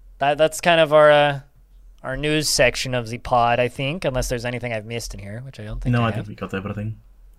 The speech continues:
Speaker 2: Lots of not, not,
Speaker 1: Sweet.
Speaker 2: not happy news and some good news.
Speaker 1: Well, yeah. Anyway, uh, you know what is happy? Uh, we got some user questions that were submitted on our Discord, the Halcyon Frequency Discord. You can find that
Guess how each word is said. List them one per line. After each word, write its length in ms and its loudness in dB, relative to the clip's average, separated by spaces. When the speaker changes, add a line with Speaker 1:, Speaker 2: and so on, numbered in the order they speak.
Speaker 2:
Lots 200 -6
of 100 -6
not, 240 -2
not, 140 0
Speaker 1:
Sweet. 160 -6
Speaker 2:
not 140 -2
happy 200 -2
news 240 -4
and 120 -10
some 260 -10
good 160 -12
news. 280 -10
Speaker 1:
Well, 200 -6
yeah. 360 -4
Anyway, 520 4
uh, 300 2
you 80 -2
know 80 2
what 80 2
is 160 4
happy? 440 4
Uh, 280 6
we 80 4
got 180 8
some 100 2
user 240 4
questions 880 4
that 300 2
were 200 4
submitted 600 0
on 320 0
our 180 0
Discord, 600 2
the 60 2
Halcyon 320 2
Frequency 380 -8
Discord. 400 0
You 60 -4
can 100 -2
find 240 4
that 160 4